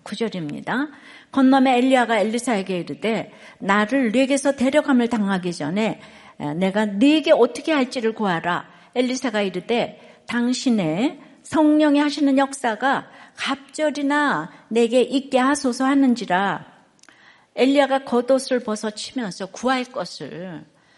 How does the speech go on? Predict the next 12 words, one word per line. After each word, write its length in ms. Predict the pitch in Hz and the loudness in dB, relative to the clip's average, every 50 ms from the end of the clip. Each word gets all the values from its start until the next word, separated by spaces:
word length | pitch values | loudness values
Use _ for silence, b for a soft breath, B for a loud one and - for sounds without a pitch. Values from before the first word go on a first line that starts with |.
| b b b - | b b b -12
구하라고 520 | - - 240 254 240 214 190 160 - 165 | -6 -4 -2 -2 -2 -2 -6 -6 -8 -10
했어요. 520 | 160 170 - - - 143 127 127 139 156 147 - _ _ _ _ _ b b b b b b b b b | -10 -10 -12 -12 -12 -12 -12 -12 -14 -14 -16 -18 _ _ _ _ _ b b b b b b b b b
다른 300 | - 240 254 262 285 277 | -4 -2 0 2 2 2
사람들을 560 | 277 302 277 277 262 254 254 262 254 269 262 | 2 0 0 0 0 0 0 0 -2 -2 -4
축복하는 680 | - - 269 - 294 277 285 - 254 262 247 233 226 214 | -4 -8 -4 -2 -2 -2 -2 -2 -2 0 2 2 2 2
일은 460 | 202 202 202 - 269 254 208 - B B B B B B B | 0 0 0 0 0 0 0 -2 B B B B B B B
우리가 260 | 208 220 240 233 247 | -6 -4 -2 -2 -4
살아있을 640 | 254 - - - 311 330 320 311 294 - 294 269 269 | -4 -6 -8 -6 -4 -2 -2 -2 -4 -6 -8 -8 -6
동안만 840 | - 233 208 190 180 175 165 165 190 233 254 285 285 - - - - | -6 -6 -4 -4 -6 -6 -6 -6 -6 -4 -4 -6 -6 -8 -14 -18 -10
가능합니다. 960 | - 208 214 208 208 202 214 226 220 220 214 202 185 - - - - - 156 - b b b b b b b b b - | -6 -4 -2 -2 -2 -2 -2 -2 -2 -2 -4 -6 -6 -8 -10 -12 -12 -14 -18 -20 b b b b b b b b b -8
죽은 340 | - - 254 254 277 262 262 | -6 -2 0 2 4 4 6
후에도 680 | 285 302 302 269 226 - - 208 233 233 185 - - | 4 4 4 2 0 0 -2 -2 -2 -2 -4 -6 -8